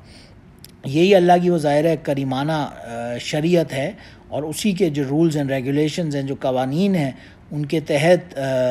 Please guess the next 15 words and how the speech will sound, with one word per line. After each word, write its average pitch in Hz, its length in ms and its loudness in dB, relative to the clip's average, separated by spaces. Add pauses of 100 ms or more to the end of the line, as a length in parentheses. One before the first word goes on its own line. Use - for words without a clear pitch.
(600)
you 123 260 -8
know، 143 380 -2
آ، 113 260 -8 (680)
ب-، 123 500 -10 (140)
rewards 156 480 4
کو 180 120 0
ملٹی 151 280 0
فولڈ 147 280 -2
کرنے 147 260 -2
کے 190 120 -2
یہ 175 120 2
آسان 160 400 0
طریقے 170 380 0
ہمیں 151 200 0
پتہ 131 160 -6